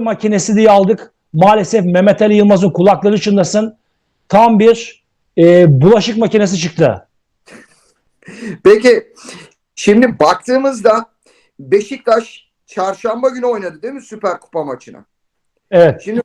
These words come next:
Speaker 2: bu Beşiktaş niye pazartesi oynamıyor da Fenerbahçe pazartesi oynuyor?
Speaker 1: Ya zaten ben T F F'nin, M H K'nin, hakemlerin ne yaptığını anlamadım.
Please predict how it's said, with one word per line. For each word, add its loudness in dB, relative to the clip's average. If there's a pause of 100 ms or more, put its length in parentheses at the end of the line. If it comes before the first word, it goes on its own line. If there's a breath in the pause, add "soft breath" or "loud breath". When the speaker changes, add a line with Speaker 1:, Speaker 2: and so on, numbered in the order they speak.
Speaker 2:
bu -6
Beşiktaş -4
niye 0
pazartesi -6
oynamıyor -8
da -8
Fenerbahçe -10
pazartesi -12
oynuyor? -14 (580)
Speaker 1:
Ya 4
zaten 0
ben 0
T 2
F 0
F'nin, 0
M 4
H 4
K'nin, -2
hakemlerin 0
ne 4
yaptığını 2
anlamadım. 2